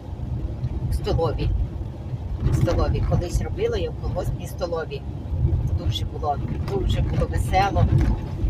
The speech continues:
дуже було добре. Може, не то, що, е, вес-, е, ну, з одного боку так, весело, що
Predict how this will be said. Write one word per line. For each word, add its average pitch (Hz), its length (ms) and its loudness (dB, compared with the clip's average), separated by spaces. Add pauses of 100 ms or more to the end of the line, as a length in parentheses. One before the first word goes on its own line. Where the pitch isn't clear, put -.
дуже - 260 4
було - 420 0 (640)
добре. - 460 2 (260)
Може, 254 340 2 (840)
не 285 80 2
то, 302 240 0
що, 240 540 2 (220)
е, 196 340 2
вес-, 220 180 2 (200)
е, 196 240 -2
ну, 226 140 -2 (260)
з - 20 -8
одного 226 300 2
боку - 340 -2
так, 254 320 2
весело, 208 460 0
що 190 300 2